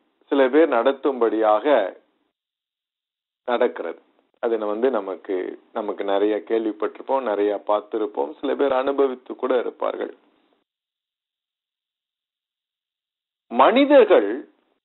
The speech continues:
நடக்கும் சம்பவங்களை உபயோகப்படுத்திக் கொள்கிறார்களே அழிய, அதாவது அன்னாளுடைய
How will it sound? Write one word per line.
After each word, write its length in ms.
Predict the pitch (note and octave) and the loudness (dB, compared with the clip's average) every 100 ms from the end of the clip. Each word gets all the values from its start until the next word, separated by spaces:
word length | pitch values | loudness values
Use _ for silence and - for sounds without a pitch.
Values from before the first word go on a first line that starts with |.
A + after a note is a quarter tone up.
| _ _ _ - | _ _ _ -6
நடக்கும் 720 | A2 D3 F#3+ C4 - C4+ C4 B3+ - | 0 4 6 6 2 -2 -2 -4 0
சம்பவங்களை 880 | C#3 E3 G#3 F#3 E3+ D3 C3+ C#3+ C3 F2 - _ _ _ _ _ _ _ | 0 4 4 6 4 2 2 4 4 0 -10 _ _ _ _ _ _ _
உபயோகப்படுத்திக் 1300 | B2 D#3 A#3 C#4+ C#4+ B3+ A#3 - D#3 C#3+ C#3+ B2+ A#2+ | 2 4 6 8 8 8 6 6 4 4 0 -4 -2
கொள்கிறார்களே 760 | A2+ A2 G#2+ G2+ F2+ F#2 F2 F2 | 0 0 2 2 0 -2 -2 -2
அழிய, 300 | G#2 E3+ B2+ F#2 B2+ - _ _ _ _ _ - | 0 0 0 -2 -6 -14 _ _ _ _ _ -2
அதாவது 760 | A#2 D#3+ G#3 F3 A#2+ C#3 - _ _ _ _ _ _ _ _ _ _ _ _ _ - | 4 4 6 4 2 0 -6 _ _ _ _ _ _ _ _ _ _ _ _ _ -12
அன்னாளுடைய 640 | B2 E3 G3 G4+ F3+ C#3+ | -2 2 6 6 6 4